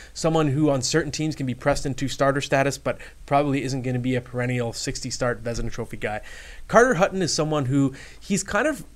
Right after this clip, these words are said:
forging a career as another Brian Elliott, where whenever he's not expected to be good, he seems to post outstanding numbers, and then when the expectations go up and he's pressed into a bigger role, the numbers kinda come back down.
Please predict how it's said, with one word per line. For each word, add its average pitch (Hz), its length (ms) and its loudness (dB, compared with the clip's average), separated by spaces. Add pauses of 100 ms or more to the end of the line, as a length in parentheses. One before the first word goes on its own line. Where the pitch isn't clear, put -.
(160)
forging 165 380 2
a 147 60 2
career 143 260 0
as 135 100 2
another 123 260 0
Brian 120 440 -4
Elliott, 107 400 -8
where 117 240 -6 (360)
whenever 143 300 0
he's 170 180 -2
not 139 160 4
expected 135 480 -4
to 131 60 -8
be 131 120 -2
good, 127 440 0
he - 160 -10
seems 120 380 -6
to 120 180 -8
post - 500 -6
outstanding 131 520 -2
numbers, 127 400 0 (320)
and 120 200 -4
then 123 220 0
when 120 140 -2
the 120 80 -2
expectations 120 480 -10
go 110 160 -6
up 220 260 -4
and 113 100 -12
he's 113 220 -10 (340)
pressed 127 240 -4
into 117 120 -6
a 110 40 -4
bigger 151 220 2
role, 147 220 4
the 131 80 2
numbers 120 240 -2
kinda 123 180 -4
come 123 180 -6
back 117 220 -4
down. 139 320 0